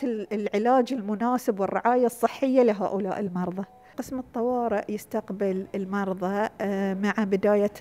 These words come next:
آه، جائحة الكورونا من فبراير عشرين عشرين. آه،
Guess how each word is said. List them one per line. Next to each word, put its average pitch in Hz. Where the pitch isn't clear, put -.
آه، 196
جائحة 190
الكورونا 202
من 190
فبراير 190
عشرين 185
عشرين. 190
آه، 202